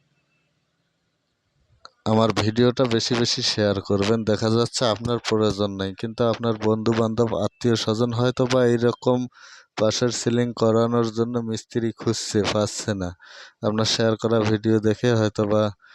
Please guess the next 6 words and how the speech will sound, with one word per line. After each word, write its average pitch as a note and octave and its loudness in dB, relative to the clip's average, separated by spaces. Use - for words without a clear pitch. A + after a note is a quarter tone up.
উনি A2 4
উপকৃত G#2 0
হবেন। G2 0
তো A2 0
এই A2 4
বাঁশগুলো, G#2 -2